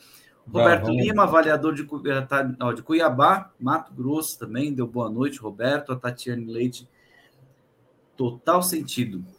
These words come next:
Speaker 2: Lá de Osasco,
Speaker 1: Opa.
Speaker 2: Tatiane, muito obrigado por compartilhar esse conhecimento. De Luca,
Speaker 1: Obrigado,
Speaker 2: obrigado,
Speaker 1: Tatiane.
Speaker 2: aprendi muito. Roberto Lima, parabéns, palestrantes,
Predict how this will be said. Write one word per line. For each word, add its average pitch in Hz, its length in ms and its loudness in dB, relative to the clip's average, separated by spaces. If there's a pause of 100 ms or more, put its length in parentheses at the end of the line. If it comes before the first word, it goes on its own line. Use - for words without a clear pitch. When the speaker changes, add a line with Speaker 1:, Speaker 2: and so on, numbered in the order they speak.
(680)
Speaker 2:
Lá 131 160 2
de 175 100 -2
Osasco, 143 680 2 (580)
Speaker 1:
Opa. 110 260 -6
Speaker 2:
Tatiane, 98 600 -8 (300)
muito 131 160 -8
obrigado 131 420 2
por 127 80 -14
compartilhar 131 680 -4
esse 139 180 -4
conhecimento. 123 840 -4 (1300)
De 120 220 4
Luca, 143 400 4
Speaker 1:
Obrigado, 143 60 2
Speaker 2:
obrigado, 123 360 4 (100)
Speaker 1:
Tatiane. 135 120 2
Speaker 2:
aprendi 135 460 -2
muito. 175 680 0 (760)
Roberto 127 460 -2
Lima, 135 300 0
parabéns, 127 520 -2
palestrantes, 123 960 -6